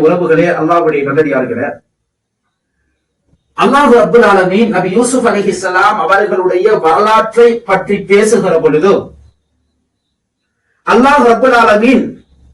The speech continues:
நபி யூசுப் அலைஹிஸ்ஸலாம் அவர்களுடைய வரலாற்றிலே இருக்கிற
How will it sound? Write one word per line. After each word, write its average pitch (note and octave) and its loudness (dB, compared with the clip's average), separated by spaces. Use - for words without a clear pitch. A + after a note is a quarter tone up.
நபி A#3 -2
யூசுப் C#4+ 2
அலைஹிஸ்ஸலாம் A#3+ 2
அவர்களுடைய A#3 2
வரலாற்றிலே A#3+ 2
இருக்கிற A#3 2